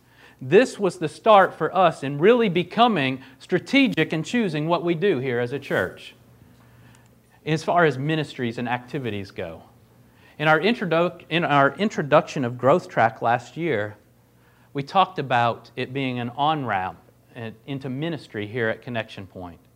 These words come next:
And this much is still true. We stress the need for everyone to go through Growth Track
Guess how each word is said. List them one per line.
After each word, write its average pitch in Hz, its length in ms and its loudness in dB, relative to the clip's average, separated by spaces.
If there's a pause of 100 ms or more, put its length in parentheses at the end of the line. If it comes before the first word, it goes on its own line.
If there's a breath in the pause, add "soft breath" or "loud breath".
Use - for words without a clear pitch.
(680 soft breath)
And 147 120 -4
this 185 160 0
much 160 220 -2
is 143 80 -8
still 135 220 -6
true. 98 340 -4 (800)
We 131 60 -4
stress 151 340 0
the 147 140 -6
need 151 360 0
for 131 220 -2
everyone 135 380 -4
to 127 80 -10
go 123 200 0
through 143 260 -6
Growth 131 340 -6
Track 139 440 -2